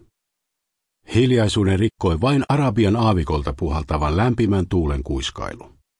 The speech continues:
Pitkästä väittelystä uupuneella Jobilla ei ollut enää mitään sanottavaa.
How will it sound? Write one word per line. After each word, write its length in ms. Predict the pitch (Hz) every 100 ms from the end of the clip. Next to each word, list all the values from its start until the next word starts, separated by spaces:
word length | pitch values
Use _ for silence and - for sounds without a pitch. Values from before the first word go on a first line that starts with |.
| _ _ _ _ _ _ _ _ _ _
Pitkästä 520 | 135 143 - 92 101
väittelystä 680 | 95 110 90 85 71 67 -
uupuneella 560 | 80 76 76 76 78 80
Jobilla 500 | 101 87 76 76 69 - _ 95
ei 140 | 95
ollut 200 | 92 -
enää 280 | 98 90 87
mitään 420 | 143 - 98 82
sanottavaa. 840 | - 82 69 - 123 107 - -